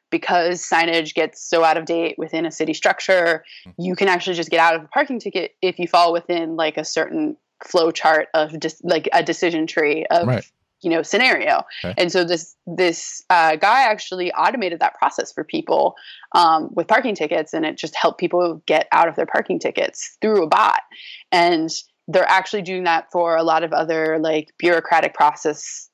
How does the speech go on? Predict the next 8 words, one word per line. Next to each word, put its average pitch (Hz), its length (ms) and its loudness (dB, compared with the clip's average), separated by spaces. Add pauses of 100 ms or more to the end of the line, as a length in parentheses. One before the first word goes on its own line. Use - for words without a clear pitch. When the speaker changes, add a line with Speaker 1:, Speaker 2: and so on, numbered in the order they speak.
(100)
Speaker 1:
processes 190 680 -2
in, 185 420 0 (380)
I - 20 0
think, 311 240 0 (300)
mostly 208 420 0
in 175 120 2
Europe, 220 400 2 (100)
um, 160 480 2